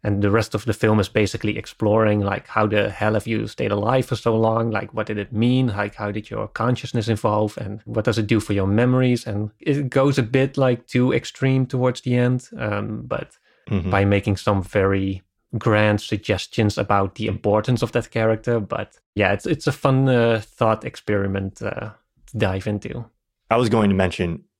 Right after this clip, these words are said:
Speaker 2: Jim Jarmusch's Only Lovers Left Alive, which is about two vampires
Speaker 1: Ah, yeah.
Speaker 2: who have been living for thousands of years.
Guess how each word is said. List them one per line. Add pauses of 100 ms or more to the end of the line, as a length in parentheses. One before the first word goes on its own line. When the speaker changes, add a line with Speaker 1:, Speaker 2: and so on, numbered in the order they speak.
(200)
Speaker 2:
Jim
Jarmusch's
Only
Lovers
Left
Alive,
which
is
about (260)
two
vampires
Speaker 1:
Ah,
yeah. (480)
Speaker 2:
who
have
been
living
for
thousands
of
years.